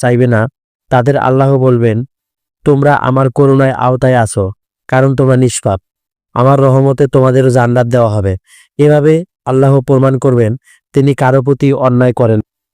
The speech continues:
যেসব শিশু শহীদ অবস্থায় মৃত্যুবরণ করেছেন, যেমন যুদ্ধের সময় নিহত হয়েছে বা মায়ের গর্ভের অন্যায়ের শিকার হয়েছে, তাদের মর্যাদা হবে আরও উঁচু।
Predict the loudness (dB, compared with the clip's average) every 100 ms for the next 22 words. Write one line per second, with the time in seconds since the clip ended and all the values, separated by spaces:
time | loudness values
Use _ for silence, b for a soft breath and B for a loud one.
0 | _ -2 -2 0 -2 -2 0 0 0 0
1 | 2 0 -2 -2 -2 -2 0 0 0 0
2 | 0 0 -2 -4 B B B -4 0 0
3 | 0 0 0 0 0 0 0 0 2 0
4 | 0 0 2 0 0 -4 -6 _ _ _
5 | _ _ -4 0 0 0 0 0 0 2
6 | 2 2 0 0 0 0 2 0 -2 -2
7 | 2 2 0 0 -4 -6 B B _ -2
8 | 0 0 2 0 0 2 2 2 0 -2
9 | -2 0 0 -2 -4